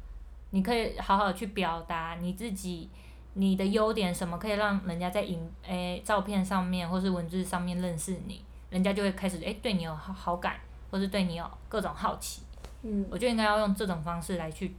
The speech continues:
Speaker 1: 吊男生的胃口。
Speaker 2: 就是经营你自己嘛。
Speaker 1: 对，要好好的经营自己。
Speaker 2: 嗯。
Speaker 1: 我觉得今天不管你是不是，嗯，网红啊，还是怎样，我觉得就算是一般素人也要懂得去经营自己。你就是要把自己的优势展-，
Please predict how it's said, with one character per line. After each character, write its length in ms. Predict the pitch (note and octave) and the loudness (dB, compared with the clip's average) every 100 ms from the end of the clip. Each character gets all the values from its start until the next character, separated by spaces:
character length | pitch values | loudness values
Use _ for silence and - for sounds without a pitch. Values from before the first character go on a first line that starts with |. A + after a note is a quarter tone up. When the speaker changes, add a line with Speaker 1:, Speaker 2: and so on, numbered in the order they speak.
| - | 0
Speaker 1:
吊 200 | G#3 E3 | 2 2
男 200 | D#3+ D#3+ | -2 -4
生 140 | F3 | -4
的 100 | E3+ | -4
胃 260 | E3 F3+ F#3 | -2 -4 -6
口。 160 | - - - - - | -10 -12 -12 -16 -16
Speaker 2:
就 160 | - G#3+ | -12 -6
是 200 | G3+ G3 F#3+ | -2 -2 -2
经 240 | - B3 B3+ | 0 2 4
营 240 | G3 F#3+ | 4 2
你 160 | F3 F3 | 0 -2
自 160 | G3 | -6
己 180 | F#3+ - | -6 -10
嘛。 240 | - - G3+ - | -12 -12 -12 -4
Speaker 1:
对， 260 | A3 F#3+ D#3+ | 2 4 4
要 140 | G3+ | 4
好 160 | F#3+ F#3 | 6 6
好 160 | F#3 | 4
的 120 | E3 D#3 | 0 -2
经 260 | - F3+ | -2 0
营 160 | E3+ D3+ | 0 0
自 160 | F3 | -4
己。 180 | D#3+ - - | -8 -10 -8
Speaker 2:
嗯。 300 | G3+ F#3+ F3+ | -4 -2 -2
Speaker 1:
我 80 | F3+ | -2
觉 160 | F#3+ C#4 | 0 0
得 80 | |
今 160 | G#3+ A#3 | 0 2
天 280 | A#3 A3 A3+ - - - | 4 2 -2 -12 -16 -12
不 80 | - | -6
管 280 | A3+ F3+ E3 | 0 0 0
你 100 | E3 | -4
是 140 | D#3+ | -2
不 100 | G3 | 0
是， 340 | F#3 G#3 G3 F3+ - - - | 0 2 0 -2 -8 -14 -4
嗯， 360 | F3+ E3+ F3 F3 | -2 -2 -4 -2
网 200 | E3+ D#3+ | -2 -2
红 280 | D3+ E3+ | -4 -4
啊， 180 | F3 F3 | -4 -2
还 140 | F3 F3+ | -2 -2
是 100 | F#3+ | -2
怎 240 | F3+ D#3+ | -2 -4
样， 180 | F3 F3 | -2 -2
我 80 | F3 | -2
觉 140 | G#3 | 0
得 80 | G#3 | -2
就 140 | A3 | -2
算 200 | G#3+ G#3 | -2 0
是 100 | G#3 | 0
一 100 | G3+ | -2
般 200 | G3+ F#3+ | -2 0
素 200 | F#3 G3+ | 0 -2
人 120 | E3+ | -2
也 120 | E3 E3 | -4 -2
要 160 | F3+ | -2
懂 180 | G3+ D#3 | -2 -4
得 60 | D3+ | -6
去 180 | D3+ F#3+ | -6 -6
经 220 | F#3 E3+ | -4 -6
营 160 | D#3+ D3+ | -4 -6
自 140 | F#3 | -6
己。 220 | F3+ - - - - - | -6 -10 -14 -16 -16 -4
你 80 | F#3 | -2
就 60 | |
是 80 | B3 | 0
要 60 | D4+ | 0
把 140 | F#3 | 0
自 140 | E3+ B3 | 0 2
己 60 | |
的 40 | G3 | 2
优 340 | F3 F#3+ F#3+ | 4 4 4
势 300 | F#3+ A3 F3+ | 2 0 -2
展-， 260 | - E3+ | -2 -4